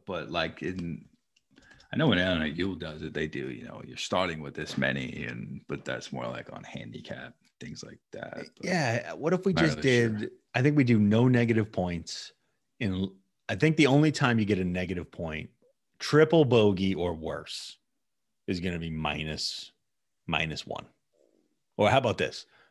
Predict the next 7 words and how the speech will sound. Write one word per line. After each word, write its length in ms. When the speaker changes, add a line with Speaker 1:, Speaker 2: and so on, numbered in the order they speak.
Speaker 2:
Triple 280
bogey, 340
minus 460
one, 300
quadruple, 680
minus 400
two, 420